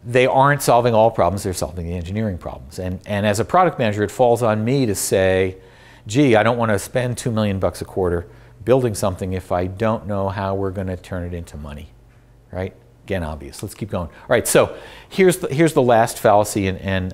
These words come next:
and I bring this back with love from, uh, the Agile two thousand fifteen event,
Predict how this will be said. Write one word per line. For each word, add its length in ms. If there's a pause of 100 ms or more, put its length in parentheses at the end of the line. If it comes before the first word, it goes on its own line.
and 140
I 80
bring 220
this 120
back 340
with 160
love 560 (540)
from, 460
uh, 460
the 180
Agile 280
two 160
thousand 280
fifteen 420
event, 320